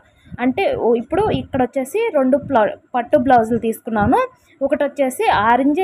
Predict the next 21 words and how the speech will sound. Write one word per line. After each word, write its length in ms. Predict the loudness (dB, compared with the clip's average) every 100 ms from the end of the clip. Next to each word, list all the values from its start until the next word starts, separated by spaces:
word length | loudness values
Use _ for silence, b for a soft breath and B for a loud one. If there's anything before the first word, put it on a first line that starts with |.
| 0
అదేవిధంగా 640 | 0 2 0 0 0 2 2
ఇంకోటి 300 | 2 -4 -4
వచ్చేసి, 480 | -4 -6 -2 -4 -4 B B B B 0
ఆ, 120 | 0
బ్లూ 280 | 2 2 2
తీసుకున్నాను. 960 | 0 -4 -4 0 2 2 0 _ _ -8
ఇలా 180 | 0 2
తీసుకున్న 460 | 2 -2 -2 0 4
తర్వాత 280 | 4 2
ఈ 280 | 0 0 2
రెండు 240 | 4 2 2
బ్లౌజులతో 520 | 2 2 0 -2 -2 -2 -4 -4 -6 -4 -2
వచ్చేసి 580 | -2 0 -4 -2 -2
ఒక 240 | 0 2 2
బ్లౌజ్ 360 | 4 4 4
అనేది 240 | 2 2 0
కుడుతున్నాను. 580 | -4 -4 -2 -2 -2 -10 b b b
అంటే 320 | -2 0 -2 -4 _ _ _ _ -20 -20 -20 -20 -18 -4
టూ 140 | -2 -2 0
కలర్స్, 560 | 2 4 2 0 -2 -2 B B B B -2
ఆ, 380 | 0 0 -2